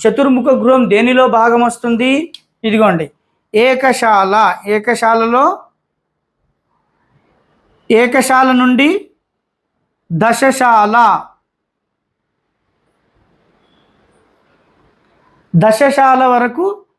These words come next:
దీంట్లో ఎన్నో రకాల గృహాలు వస్తాయి.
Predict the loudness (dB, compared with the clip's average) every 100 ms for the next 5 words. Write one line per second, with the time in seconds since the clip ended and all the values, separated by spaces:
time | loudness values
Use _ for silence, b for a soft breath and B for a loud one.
0 | _ _ -4 -2 0 0 0 0 -2 -10
1 | _ _ _ -4 0 2 2 0 0 0
2 | 0 -2 -4 -4 0 0 0 -2 -2 -4
3 | -4